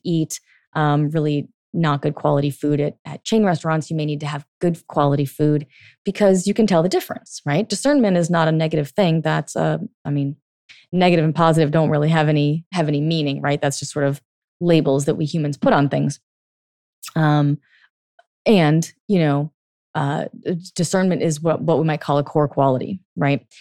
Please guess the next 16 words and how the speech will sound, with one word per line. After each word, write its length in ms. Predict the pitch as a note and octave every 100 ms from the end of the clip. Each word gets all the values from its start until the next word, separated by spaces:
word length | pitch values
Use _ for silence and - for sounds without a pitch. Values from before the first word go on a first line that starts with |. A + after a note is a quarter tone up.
| -
It's 120 | -
something 260 | F3+ D#3 D#3+
that 200 | D#3+ -
you're 360 | D#3 D3 C#3 -
born 260 | E3 E3 D3
with. 160 | -
Some 160 | - E3
people 480 | D#3+ D#3+ E3+ E3 F#3
aren't. 320 | C#4 A#3+ - - _
They 80 | E3
don't 480 | E3+ E3+ F3 F3 - _
really 460 | F#3+ F#3 F3 F#3+ F3+
care 380 | F#3 D#3+ D#3 F3 _ -
to 60 | E3
be 100 | D#3+
discerning. 520 | D3+ D#3 C3+ -